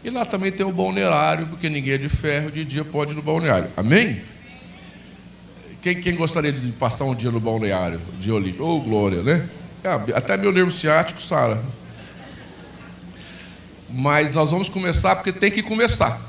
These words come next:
né? Então nós vamos pra Olímpia e eu, eu, eu tenho uma visão de que em poucos anos nós estaremos num ginásio de esporte em Olímpia com pelo menos cinco mil pessoas.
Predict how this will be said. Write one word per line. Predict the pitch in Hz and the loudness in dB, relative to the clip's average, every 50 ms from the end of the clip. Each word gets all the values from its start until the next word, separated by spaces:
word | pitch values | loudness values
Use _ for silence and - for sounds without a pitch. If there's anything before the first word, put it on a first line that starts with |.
| - - - - - | -16 -16 -16 -10 -4
né? | 110 123 151 175 | -2 0 0 0
Então | 165 180 175 175 | 0 0 0 2
nós | 180 185 170 143 | 2 2 2 0
vamos | 156 160 | 0 -2
pra | 160 165 180 | -2 0 0
Olímpia | 180 175 165 170 175 185 180 214 220 233 - - - - - - - - - - - - | 0 0 0 0 0 0 0 -2 -4 -4 -6 -10 -16 -20 -20 -20 -20 -20 -20 -20 -18 -10
e | - - 131 147 151 147 147 143 147 143 143 143 143 143 139 139 139 139 135 139 135 135 131 131 127 123 - - | -6 -4 -4 -4 -4 -4 -4 -4 -4 -4 -6 -6 -6 -8 -8 -8 -8 -8 -8 -8 -8 -8 -8 -8 -10 -10 -10 -8
eu, | 120 120 120 - | -8 -8 -6 -4
eu, | 120 135 160 196 214 208 - | -2 0 2 2 0 -2 -2
eu | - 147 190 202 196 | 0 2 2 2 2
tenho | 208 196 190 | 2 2 2
uma | 185 180 180 | 2 2 0
visão | 170 190 185 151 120 139 131 123 113 104 98 - - - | 0 -2 -2 -2 0 0 0 0 -2 -4 -8 -10 -12 -12
de | 107 110 | -10 -10
que | - 135 | -6 -6
em | 139 131 | -6 -6
poucos | - - 175 196 196 202 196 156 131 139 | -2 0 0 0 0 0 -4 -4 0 0
anos | 156 151 156 160 156 | 0 0 0 -2 -4
nós | 151 156 151 | -4 -4 -4
estaremos | 151 - - 143 143 143 151 160 160 151 | -2 0 2 2 4 4 2 0 -2 -4
num | 156 160 | -4 -2
ginásio | 139 139 135 131 135 147 170 175 160 156 | -2 -2 -2 0 0 0 0 0 -2 -4
de | 156 | -4
esporte | 165 - - - - 139 139 139 143 - 156 | -6 -6 -6 -4 -2 -2 -2 -2 -4 -4 -4
em | |
Olímpia | 160 160 156 127 127 127 123 123 131 127 135 131 - - - - - - - - - - - - - - - | -2 -2 0 0 0 -2 -2 -2 -4 -4 -4 -6 -10 -14 -18 -20 -20 -18 -18 -18 -18 -18 -18 -20 -20 -18 -8
com | - 135 | -8 -6
pelo | 120 120 139 139 135 | -2 0 2 2 2
menos | 127 135 135 131 - | 2 0 0 -2 0
cinco | - 135 131 135 131 | -2 -2 -2 0 0
mil | 127 127 | 0 0
pessoas. | 127 - 131 123 - - - - - - - - | 0 0 0 0 0 -2 -4 -6 -6 -6 -6 -6